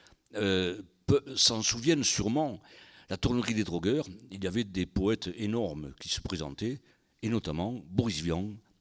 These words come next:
qui faisait des concerts de saxo, de trompette. Alors, ça c'était pour, pour situer le, le merdre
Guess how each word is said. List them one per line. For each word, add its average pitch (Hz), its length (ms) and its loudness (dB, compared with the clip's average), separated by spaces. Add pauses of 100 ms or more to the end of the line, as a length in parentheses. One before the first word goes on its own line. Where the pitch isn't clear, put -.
qui 113 100 -8
faisait 95 480 -2
des 104 200 -2
concerts 87 560 -6 (460)
de 107 360 -2
saxo, 95 520 -6
de 87 80 -8
trompette. - 500 -10 (640)
Alors, 147 320 2 (840)
ça 147 200 4
c'était 113 360 0 (360)
pour, 92 340 -2 (280)
pour 98 180 -10
situer 120 480 0
le, 101 220 -2 (300)
le 95 120 0
merdre 101 560 0